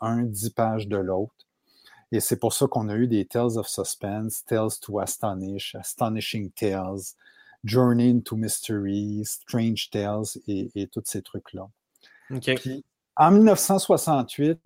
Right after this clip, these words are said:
Speaker 1: là, les ventes étaient tellement fortes parce que là, Marvel, vraiment, là, prenait son air d'aller. Euh, là, là, il, il était, il y avait une position de force pour renégocier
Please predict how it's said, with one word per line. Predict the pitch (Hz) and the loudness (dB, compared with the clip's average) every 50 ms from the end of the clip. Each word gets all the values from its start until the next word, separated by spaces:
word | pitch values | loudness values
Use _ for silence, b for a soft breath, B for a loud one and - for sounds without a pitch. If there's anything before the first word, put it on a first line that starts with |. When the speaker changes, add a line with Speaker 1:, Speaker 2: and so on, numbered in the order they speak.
| 165 - | -10 -6
Speaker 1:
là, | 135 127 131 151 160 170 170 165 160 - - | -2 2 4 6 6 6 6 4 2 0 -4
les | - 117 120 123 120 113 | -4 0 4 4 4 4
ventes | 113 127 131 143 143 143 | 4 2 0 0 0 -2
étaient | 135 120 - 120 110 | -4 -4 -4 -6 -8
tellement | - - 143 131 131 131 135 139 139 139 139 135 131 135 135 135 131 - _ | -4 -4 -2 0 0 0 0 -2 -2 -4 -6 -4 -4 -2 -2 -4 -6 -8 _
fortes | - - - - - - 147 170 - _ _ - | -16 -16 -14 -6 -2 -2 -2 -2 -4 _ _ -10
parce | 110 - - | -10 -10 -8
que | - 110 | -6 -4
là, | 107 110 127 131 | 0 2 2 2
Marvel, | 131 120 107 101 98 107 117 123 117 | 2 2 0 -2 -2 0 0 0 0
vraiment, | - 120 - 110 107 110 110 113 120 | -2 -2 -4 -4 -2 -2 -2 -2 -2
là, | 117 113 110 110 - _ _ _ _ _ _ _ _ _ _ _ _ | -2 -2 -4 -6 -8 _ _ _ _ _ _ _ _ _ _ _ _
prenait | - - - - 139 135 135 139 139 | -18 -6 0 2 4 4 6 4 4
son | - - 143 120 113 113 | 2 2 0 0 2 2
air | 113 117 120 | 2 2 2
d'aller. | 117 120 107 101 98 101 107 135 160 - _ _ _ _ _ _ _ _ _ _ _ _ - - - b b b b b b b - | 2 2 2 2 2 0 -2 -2 -4 -8 _ _ _ _ _ _ _ _ _ _ _ _ -18 -18 -18 b b b b b b b 0
Euh, | 113 117 110 110 110 107 107 107 107 | 2 4 4 6 6 4 4 4 2
là, | 120 117 117 131 135 143 151 147 139 131 | 2 4 6 8 8 10 10 8 8 6
là, | 120 131 127 131 139 143 | 6 4 6 8 8 8
il, | 147 147 131 127 123 | 8 6 4 2 0
il | - 123 117 120 117 | 0 0 2 2 2
était, | 110 - - 131 131 131 131 135 135 | 2 2 4 4 6 6 6 4 4
il | 127 | 4
y | 123 123 | 2 2
avait | 117 113 135 135 | 4 6 4 4
une | 143 135 123 | 4 4 0
position | 120 - - 175 165 151 - - - - 147 131 120 | 0 2 4 4 4 4 4 0 -2 0 0 0 0
de | - | -2
force | - - - 147 143 - - | -4 0 2 2 2 2 -2
pour | - - 123 110 101 107 | -6 -6 -6 -4 -2 2
renégocier | 123 143 143 147 143 135 127 139 117 - - - - - 123 123 131 | 2 4 4 4 2 2 2 2 0 0 -2 -6 -4 -4 -4 -4 -4